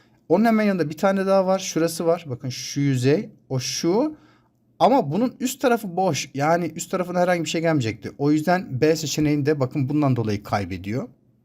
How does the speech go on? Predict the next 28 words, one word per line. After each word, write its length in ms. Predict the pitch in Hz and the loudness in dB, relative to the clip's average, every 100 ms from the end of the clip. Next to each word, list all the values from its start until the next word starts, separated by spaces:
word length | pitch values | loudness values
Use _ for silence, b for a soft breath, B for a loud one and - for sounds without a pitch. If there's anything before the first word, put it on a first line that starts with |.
| _ _ - | _ _ -2
C'den 460 | 113 151 170 220 208 | 4 4 4 2 2
devam 360 | 185 196 208 | 2 4 2
edelim. 540 | 202 156 143 127 156 - b b b b | 0 0 0 0 -2 -8 b b b b
Şurada 680 | - - 202 202 190 135 | -8 -2 0 0 0 -2
bir, 580 | 131 170 185 262 - - _ _ _ _ | -2 2 2 2 -2 -12 _ _ _ _
iki, 520 | - 156 - 151 196 147 | -10 -8 0 2 2 2
başka 360 | 131 - - | 0 2 2
yok. 400 | 151 135 143 214 - | 4 4 2 -2 -10
İki 200 | 127 139 | -12 -4
tanesi 400 | 151 139 127 131 | 0 0 -2 -4
burada 220 | 127 143 | 0 2
var, 140 | 127 | 2
sıkıntı 520 | 117 - - 120 - | 0 -6 -2 -2 -2
yok. 360 | 117 123 165 247 b b b | 2 4 4 0 b b b
Onun 160 | 135 170 | -4 0
yanında 360 | 202 208 202 208 | 2 2 2 0
şu 360 | - 185 139 | -2 -6 -4
bir 540 | 147 170 202 269 - _ _ _ | 0 2 2 2 -4 _ _ _
ama 520 | 156 180 190 220 247 - | -2 2 4 4 2 -2
şöyle 320 | - 170 170 | 0 2 4
baktığım 280 | 170 165 262 | 2 2 -2
zaman 160 | 233 | -2
bakın 220 | 208 214 - - | -4 -8 -12 -8
üst 300 | 220 254 - | -4 -4 -2
tarafında 600 | 208 180 170 175 175 202 | 0 0 0 -2 0 0
bunun 260 | 180 220 156 | 2 0 0
bir 40 | |
şey 220 | - 233 | 0 -2